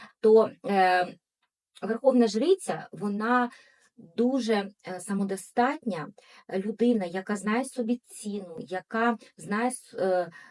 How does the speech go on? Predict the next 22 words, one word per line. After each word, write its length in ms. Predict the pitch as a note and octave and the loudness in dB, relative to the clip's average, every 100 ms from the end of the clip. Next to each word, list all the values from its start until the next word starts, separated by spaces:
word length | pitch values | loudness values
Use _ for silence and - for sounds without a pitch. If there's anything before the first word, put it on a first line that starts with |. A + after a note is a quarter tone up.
| _ | _
свою 360 | - G3+ A3+ | -8 -2 0
високу 540 | A3 G#3+ - A#3+ A#3 A#3 | 2 0 2 0 0 -4
вартість, 800 | G3 G#3+ G3 F3+ - D#3+ - F3+ | 0 0 2 -2 -8 -16 -12 -8
яка 480 | G3 - A3+ A#3 A3 - - F#3+ | -8 -2 0 0 -4 -14 -16 -2
вміє 420 | G#3 A#3 B3 A3 | 2 4 4 2
опиратися 680 | - G3 G#3 A#3+ A3+ - | 0 -6 -2 -4 -6 -6
на 220 | G3+ G3+ B3 | -4 -2 -4
себе. 500 | - A#3+ G3+ E3 D#3 - - | -6 -2 -2 -4 -10 -14 -6
І 80 | G3+ | -2
вам 200 | A3+ A#3 | 0 0
треба 280 | G#3+ G#3+ | -2 -4
стати 480 | G3+ - A3 A3 G#3+ | -6 -6 -4 -2 -4
такою 600 | F#3 F3+ - F#3 F#3 F3+ - - | -10 -12 -8 -6 -4 -6 -10 -10
людиною, 500 | G3 G3+ G#3 F3+ D#3+ | -6 0 0 0 -6
такою 440 | F#3 - G#3 G3+ - _ _ | -8 2 4 4 0 _ _
жінкою 640 | D#3+ D#3 A3 G#3+ F#3 D#3+ D#3 - - _ | -12 -2 0 0 -2 -4 -6 -12 -20 _
і 340 | G3 A3+ C#4 C#4+ - G#3+ - | -2 -2 -2 -6 -14 -18 -10
взяти 880 | G3 D#3+ D#3 A3 A3+ A3 G#3+ G3 F#3 - | -8 -8 0 2 2 0 2 2 0 -4
волю 600 | E3 D#3 G3+ G#3+ G3 F#3+ | -10 -2 4 6 4 2
і 60 | G3+ | -4
всю 240 | - G#3 | -6 -8
ситуацію, 840 | - G3 F#3+ G#3 A#3 A#3 - G3+ | -6 -4 0 2 0 -2 -4 -4